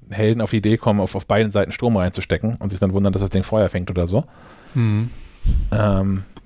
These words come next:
Speaker 2: Aber Strom kommt, ist auch an der Tischplatte, ne?
Speaker 1: Ja.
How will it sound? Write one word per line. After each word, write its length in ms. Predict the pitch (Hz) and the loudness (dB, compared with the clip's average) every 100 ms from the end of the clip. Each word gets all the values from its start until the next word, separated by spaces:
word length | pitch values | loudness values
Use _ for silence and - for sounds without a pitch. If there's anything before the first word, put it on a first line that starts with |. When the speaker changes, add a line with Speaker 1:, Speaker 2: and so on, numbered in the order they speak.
| _ _ - _ _ _ - | _ _ -20 _ _ _ 0
Speaker 2:
Aber 180 | 117 | 2
Strom 480 | - - 160 175 - - | 2 0 0 0 -2 -8
kommt, 320 | 123 147 165 - - - | 0 0 0 -2 -4 -2
ist 200 | 135 - | -4 0
auch 260 | 156 147 - | 0 0 -2
an 200 | - 143 | -2 0
der 100 | 151 127 | 2 0
Tischplatte, 460 | 147 - 110 107 | -2 0 0 2
ne? 180 | 120 143 - - | 0 -2 -8 -2
Speaker 1:
Ja. 120 | 110 | 0